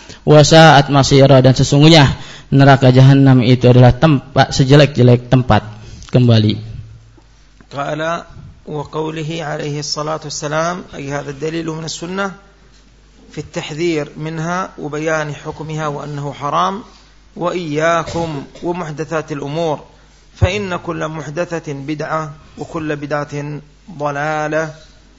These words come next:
Speaker 2: أي وكل ضلالة في النار، لما كانت حراما كانت بريدا إلى النار.
Speaker 1: Baik.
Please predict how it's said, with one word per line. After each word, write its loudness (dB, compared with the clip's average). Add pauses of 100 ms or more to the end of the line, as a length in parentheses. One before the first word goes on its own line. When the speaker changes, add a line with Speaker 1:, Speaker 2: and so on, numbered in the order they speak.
(180)
Speaker 2:
أي -4
وكل -8
ضلالة -6 (140)
في -12
النار، -4 (300)
لما -6
كانت -8
حراما -4 (560)
كانت -6
بريدا -8
إلى -8
النار. -6 (760)
Speaker 1:
Baik. 8